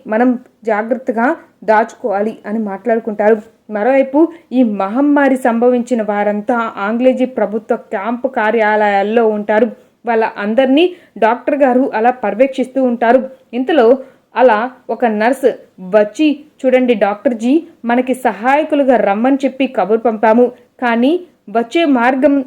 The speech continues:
అలా బ్లాక్ అవడంతో వచ్చేవారు రేపు ఉదయానికి వస్తారు అని నాకు సమాచారం అందింది. ఈరోజు ఈ పేషెంట్లను చూసుకోవడానికి మన ఇద్దరం తప్ప ఇంకా ఎవరు లేరు" అనగా అతను కంగారు పడిపోతూ, "మనం ఎలా చూసుకోగలుగుతాం, అందరికీ ఒకే సమయంలో మందులు ఎలా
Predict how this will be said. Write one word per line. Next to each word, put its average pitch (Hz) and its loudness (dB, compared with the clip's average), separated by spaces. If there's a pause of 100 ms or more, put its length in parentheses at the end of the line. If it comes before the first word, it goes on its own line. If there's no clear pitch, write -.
(140)
అలా 240 4
బ్లాక్ 202 2
అవడంతో 277 4
వచ్చేవారు 277 2
రేపు 254 2
ఉదయానికి 262 2
వస్తారు 254 2
అని 269 4
నాకు 233 -4
సమాచారం 240 -2
అందింది. 226 -2 (280)
ఈరోజు 240 2 (200)
ఈ 285 2
పేషెంట్లను 294 0
చూసుకోవడానికి 269 0
మన 220 0
ఇద్దరం 247 2
తప్ప 233 -2
ఇంకా 226 0
ఎవరు 208 2
లేరు" 226 0
అనగా 208 0 (380)
అతను 233 -2
కంగారు 233 0
పడిపోతూ, 285 2 (300)
"మనం 262 0
ఎలా 208 0 (100)
చూసుకోగలుగుతాం, 294 2
అందరికీ 269 0
ఒకే 254 0
సమయంలో 285 2
మందులు 247 0
ఎలా 233 2